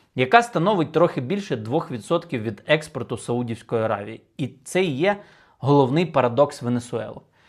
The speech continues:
І тут питання, що сталося? Як країна з таким багатством опинилася в такому стані?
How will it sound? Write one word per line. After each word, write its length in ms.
І 60
тут 180
питання, 400
що 200
сталося? 520
Як 220
країна 380
з 60
таким 360
багатством 600
опинилася 460
в 60
такому 400
стані? 380